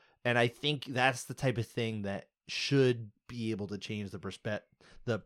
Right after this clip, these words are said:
perception of a fighter in terms of, well, how much respect can you end up giving them? Because, well, now, now we've seen him knock out someone who's never been knocked out before. This isn't someone who's getting somebody who's chinny. This isn't somebody who, you know, maybe was out of his league.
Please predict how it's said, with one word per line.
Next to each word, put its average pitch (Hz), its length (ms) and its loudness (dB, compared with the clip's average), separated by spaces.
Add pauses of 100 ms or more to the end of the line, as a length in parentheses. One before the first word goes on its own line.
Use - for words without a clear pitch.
(120)
perception 110 920 -2
of 104 160 -4
a 98 60 -6
fighter 101 580 -4 (220)
in 120 180 -2
terms 110 320 -2
of, 107 120 -4
well, 107 200 2
how 113 180 0
much - 400 -2 (200)
respect 120 440 -2
can 110 180 -4
you 110 120 -4
end 104 160 -4
up 98 120 -10
giving 104 280 -4
them? 78 160 -10
Because, 87 240 -14
well, 95 240 -8
now, 123 520 8 (200)
now 147 220 0
we've 143 200 -2
seen 147 320 0
him 87 120 -4
knock 107 280 -2
out 110 180 0
someone 123 220 -2
who's 101 160 -6
never 110 140 0
been 101 120 -6
knocked 92 240 -6
out 95 180 -4
before. - 300 -14
This 101 200 -6
isn't 110 300 -4
someone 110 260 -4
who's 107 160 -6 (260)
getting 139 200 0
somebody 120 260 -2
who's 110 100 -4
chinny. 117 420 -2 (200)
This 110 160 0
isn't 113 360 0
somebody 113 500 0
who, 107 440 -4 (100)
you 120 120 -8
know, 87 140 -8
maybe 110 280 0
was 107 160 0
out 107 180 4
of 101 100 -2
his 101 160 -6
league. 107 440 -6